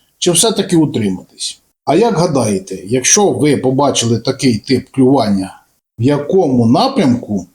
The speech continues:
засікаючий рух вудилища забезпечить сто відсотковий результат? Вверх, в бік, якщо у бік, то який? Наступний вид клювання.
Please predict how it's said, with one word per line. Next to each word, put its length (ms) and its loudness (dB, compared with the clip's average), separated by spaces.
засікаючий 960 0
рух 400 2
вудилища 720 0
забезпечить 1040 -2
сто 320 -4
відсотковий 840 0
результат? 560 0
Вверх, 520 -2
в 60 -14
бік, 420 2
якщо 260 -2
у 120 4
бік, 400 0
то 80 -4
який? 540 -2
Наступний 580 2
вид 200 2
клювання. 600 0